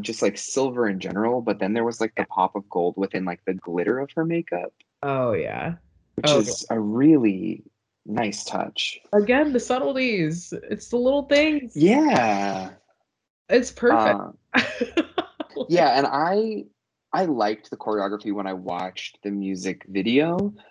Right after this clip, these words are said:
Speaker 1: but
Speaker 2: Uh-huh.
Speaker 1: I really appreciated it when I saw the, um, the studio Choom they released it. Like, it was, like, the other day.
Speaker 2: Oh, I still need
Speaker 1: It
Speaker 2: to
Speaker 1: was
Speaker 2: watch
Speaker 1: yesterday.
Speaker 2: that.
Speaker 1: Oh, it's good. <laughs> It's
Speaker 2: Oh,
Speaker 1: so
Speaker 2: I
Speaker 1: good.
Speaker 2: can only ima-, in four K. <laughs> Oh my
Speaker 1: Yep.
Speaker 2: God.
Speaker 1: Yup.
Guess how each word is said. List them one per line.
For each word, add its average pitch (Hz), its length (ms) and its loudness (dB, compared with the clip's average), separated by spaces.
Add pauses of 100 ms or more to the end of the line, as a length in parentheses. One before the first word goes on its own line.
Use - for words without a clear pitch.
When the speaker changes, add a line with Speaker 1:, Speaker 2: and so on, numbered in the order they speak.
Speaker 1:
but 170 180 4
Speaker 2:
Uh-huh. 120 100 6
Speaker 1:
I 117 40 6
really 117 420 4
appreciated 107 720 2
it 92 160 2
when 101 140 0
I 98 100 -2
saw 98 800 0
the, 98 180 -4
um, 82 640 -10 (480)
the 104 140 -2
studio 107 500 2
Choom 101 340 -4
they 110 120 -2
released 135 360 0
it. 151 160 0 (160)
Like, 117 280 2
it - 40 0
was, 113 120 0
like, 110 100 -6
the 107 80 0
other 101 140 2
day. 95 420 -2 (200)
Speaker 2:
Oh, - 60 -12
I - 100 -8
still 226 260 0
need 226 80 0
Speaker 1:
It 214 60 2
Speaker 2:
to 202 60 6
Speaker 1:
was 196 80 2
Speaker 2:
watch 190 120 0
Speaker 1:
yesterday. - 300 -10
Speaker 2:
that. 196 100 -16 (440)
Speaker 1:
Oh, 156 180 6
it's 143 180 -6
good. 143 400 -2
<laughs> - 80 -4
It's 240 100 2
Speaker 2:
Oh, 269 140 2
Speaker 1:
so 262 240 8
Speaker 2:
I 202 100 4
Speaker 1:
good. 285 240 -8
Speaker 2:
can 233 140 -8
only 247 280 -2
ima-, 233 280 -6
in 208 160 -2
four 202 220 -4
K. 196 440 -2 (240)
<laughs> - 280 0
Oh 254 180 4
my 214 200 0
Speaker 1:
Yep. 196 140 -2 (160)
Speaker 2:
God. - 480 -14
Speaker 1:
Yup. 151 440 -4